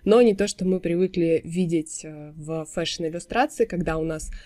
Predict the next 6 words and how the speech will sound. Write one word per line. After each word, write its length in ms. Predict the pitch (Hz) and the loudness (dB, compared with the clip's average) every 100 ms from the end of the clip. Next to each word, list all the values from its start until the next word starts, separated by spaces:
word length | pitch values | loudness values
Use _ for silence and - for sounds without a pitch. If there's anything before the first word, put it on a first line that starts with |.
| - - | -20 -12
э, 60 | - | -6
одна 400 | 151 165 175 170 | -4 0 0 0
голова 600 | 165 160 160 165 214 226 | 0 0 0 2 2 2
умещается 680 | 185 165 - 175 160 156 156 | 2 0 -2 -4 -4 -4 -2
девять 420 | 165 160 156 - | 2 2 0 -4
раз 520 | 165 160 151 - - | -4 -2 -4 -12 -18